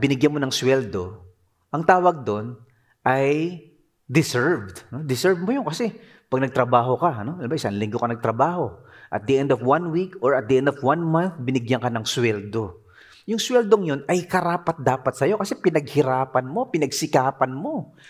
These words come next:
Di ba? Hindi ka uma-absent, di ba? Lahat, lahat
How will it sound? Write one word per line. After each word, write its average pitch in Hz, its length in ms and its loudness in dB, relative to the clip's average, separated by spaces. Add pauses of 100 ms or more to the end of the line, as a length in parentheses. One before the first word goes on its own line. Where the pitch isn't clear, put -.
(220)
Di 139 80 2
ba? 202 240 4
Hindi 143 160 -4
ka - 80 -2
uma-absent, 180 960 0
di 127 100 -6
ba? 175 240 0 (300)
Lahat, 131 480 0 (160)
lahat 151 260 0